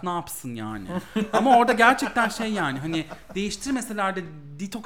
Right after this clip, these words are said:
Speaker 1: kazanamayacaktı zaten Jinx'e karşı. Ro-,
Speaker 2: Ha,
Speaker 1: Relax
Speaker 2: yani
Speaker 1: Detox'u yapmayacaklardı top three'yi zaten.
Speaker 2: Okey, bakalım. Yani ilginç bir şey bekliyor bizi. Okeydir. Şimdi var mı eksik konuşmadığımız bir şey diye bakıyorum. Vallahi yok. Her şeyi konuştuk. Bütün not aldım. Okey. Şimdi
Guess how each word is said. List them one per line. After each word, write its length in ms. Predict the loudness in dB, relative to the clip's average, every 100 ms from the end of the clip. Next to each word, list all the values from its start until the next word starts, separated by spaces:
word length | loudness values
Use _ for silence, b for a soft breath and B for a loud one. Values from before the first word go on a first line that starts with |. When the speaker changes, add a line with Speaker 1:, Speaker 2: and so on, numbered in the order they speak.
| -8
Speaker 1:
kazanamayacaktı 720 | -8 -4 -4 -4 -4 -8 -8
zaten 380 | -8 -6 -8 -8
Jinx'e 320 | -10 -12 -14
karşı. 420 | -12 -12 -12 -16 -18 -18 -20 -20 -20 -10
Ro-, 280 | -6 -4 -2
Speaker 2:
Ha, 100 | 2
Speaker 1:
Relax 180 | 4 4
Speaker 2:
yani 120 | 2
Speaker 1:
Detox'u 320 | -4 -8 -6 0
yapmayacaklardı 720 | 2 2 -2 -2 -2 -4 -6 -8
top 280 | -12 -12 -18
three'yi 200 | -16 -14
zaten. 380 | -14 -16 -16 -12 -6 0
Speaker 2:
Okey, 340 | 0 0 0
bakalım. 400 | 0 2 0 0
Yani 340 | 0 0 0
ilginç 320 | -2 -2 -4 -4
bir 60 |
şey 180 | -4 -2
bekliyor 320 | -2 -4 -8 -8
bizi. 120 | -14 -14 -10
Okeydir. 360 | -8 -8 -10 -18 -20 B
Şimdi 360 | -6 -2 -2 -4 -6 2
var 220 | 2 2
mı 60 |
eksik 480 | -2 -6 -8 -6 -8 -8 -16 -8
konuşmadığımız 640 | -4 -4 -4 -6 -6 -8
bir 60 |
şey 160 | -6 -4
diye 120 | -4
bakıyorum. 300 | -4 -4 -2
Vallahi 260 | 0 2 0
yok. 80 | -2
Her 120 | -6
şeyi 180 | -6 -8
konuştuk. 340 | -10 -12 -14
Bütün 180 | -18 -14
not 160 | -14 -12
aldım. 120 | -14 -16 -4
Okey. 240 | -2 -2 -6 -14 B B
Şimdi 260 | -4 -4